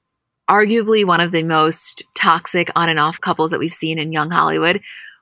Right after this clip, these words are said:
were back together. They dressed up as Harley Quinn and the Joker. And that video of them together, Julie, I know that sh-, he is not the right person for her. I know that her career is skyrocketing and that if she wants to align herself with the people she wants to align herself with,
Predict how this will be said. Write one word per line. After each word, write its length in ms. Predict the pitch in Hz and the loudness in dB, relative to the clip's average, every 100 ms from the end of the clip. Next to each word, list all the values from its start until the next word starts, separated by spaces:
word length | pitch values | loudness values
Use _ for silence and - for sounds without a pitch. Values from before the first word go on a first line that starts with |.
| _ _ | _ _
were 140 | 165 165 | -4 0
back 320 | 165 170 220 | 2 2 2
together. 520 | 233 180 156 156 165 | 0 0 2 2 0
They 140 | 170 156 | -2 -2
dressed 340 | 165 175 - | 2 0 2
up 160 | 175 175 | 0 0
as 80 | 180 | -2
Harley 280 | 175 170 214 | 0 0 0
Quinn 180 | 214 | -2
and 80 | 196 | -2
the 40 | 185 | -2
Joker. 480 | 156 151 151 156 185 - - _ _ _ _ _ | -2 -2 -2 -2 -4 -16 -20 _ _ _ _ _
And 180 | 165 156 | -4 2
that 220 | 160 247 | 2 4
video 280 | 240 226 196 | 2 2 2
of 80 | 175 | 2
them 180 | 165 175 | -2 -2
together, 560 | 175 165 170 170 170 _ | -2 -2 -2 -4 -6 _
Julie, 460 | 180 165 185 220 220 _ _ _ _ - - - | -4 -2 0 -2 -4 _ _ _ _ -20 -10 -2
I 160 | 190 190 | 0 2
know 360 | 180 190 208 208 | 2 2 2 -2
that 100 | 175 | -4
sh-, 240 | - - - | -4 -4 -6
he 180 | - 180 | -2 -2
is 100 | 175 | 2
not 180 | 165 | 0
the 60 | 165 | 2
right 160 | 156 151 | 0 0
person 300 | 160 165 165 | -2 -4 -6
for 160 | 160 | -2
her. 200 | 165 156 - | 0 0 0
I 80 | |
know 160 | 170 165 | 0 2
that 100 | 185 | 2
her 140 | 180 | 0
career 300 | 160 170 156 | 0 0 2
is 180 | 156 170 | 0 0
skyrocketing 760 | - 208 208 202 202 196 196 190 | 2 4 4 2 0 -2 -2 -4
and 120 | 160 | -2
that 120 | 160 160 | 0 0
if 80 | |
she 140 | - 202 | 0 0
wants 220 | 196 202 | 0 0
to 80 | 185 | -2
align 260 | 175 160 | 0 0
herself 280 | 165 175 170 | 0 -2 -6
with 60 | - | -6
the 80 | 185 | -8
people 200 | 180 170 | -6 -4
she 120 | 175 | -2
wants 200 | 165 175 | -2 -2
to 80 | 175 | 0
align 200 | 180 190 | 0 0
herself 340 | 180 180 180 | 0 0 0
with, 200 | 185 180 | 0 -2